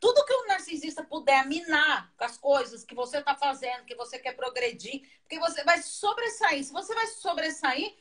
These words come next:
você tá tirando aquele poder dele, porque ele tem que tá lá em, lá, em cima. Então, se você faz coisa ao contrário,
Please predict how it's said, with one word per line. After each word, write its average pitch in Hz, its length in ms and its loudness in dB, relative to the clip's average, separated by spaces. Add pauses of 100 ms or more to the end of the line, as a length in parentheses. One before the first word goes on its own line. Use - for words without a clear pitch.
(160)
você 311 180 -6
tá 415 180 8
tirando 415 380 2
aquele 403 300 -6
poder 285 440 -2
dele, 185 280 -12
porque - 140 -14
ele 311 120 -8
tem 381 140 -8
que 320 80 -14
tá 349 160 0
lá 349 180 -2
em, 311 180 -12
lá, 285 280 0
em 370 180 -8
cima. 370 500 -6 (200)
Então, 302 240 -6
se 381 160 -8
você 466 320 -2
faz 339 220 4
coisa 302 260 0
ao 277 80 0
contrário, 285 520 -4